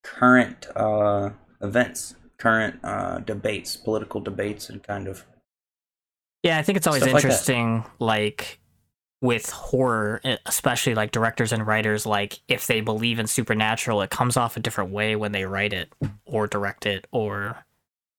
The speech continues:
Speaker 2: you know,
Speaker 1: Yeah,
Speaker 2: how
Speaker 1: that's
Speaker 2: they sh-,
Speaker 1: interesting.
Speaker 2: how they showcase it. Like, if they, their own, like, ideas about stuff come across.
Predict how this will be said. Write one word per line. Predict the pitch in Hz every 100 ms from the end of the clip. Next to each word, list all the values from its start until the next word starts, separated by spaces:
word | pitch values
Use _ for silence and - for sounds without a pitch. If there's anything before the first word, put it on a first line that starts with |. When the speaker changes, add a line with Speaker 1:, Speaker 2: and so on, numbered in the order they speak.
| _ _ _
Speaker 2:
you | 107
know, | 110
Speaker 1:
Yeah, | 285
Speaker 2:
how | 151
Speaker 1:
that's | 180
Speaker 2:
they | 220
sh-, |
Speaker 1:
interesting. | - - -
Speaker 2:
how | 135 127
they | 127 113
showcase | - 110 107 113 104 -
it. | 98
Like, | 90 101
if | - -
they, | 113 104 107 - _ _ _ _ _ _ _ 139
their | 127
own, | 127 151 147 139 127 120 - _ - _ -
like, | 110
ideas | 98 113 113 110 107 101
about | 104 107 98
stuff | - 104 98 - - _ _
come | 123
across. | 107 - 95 95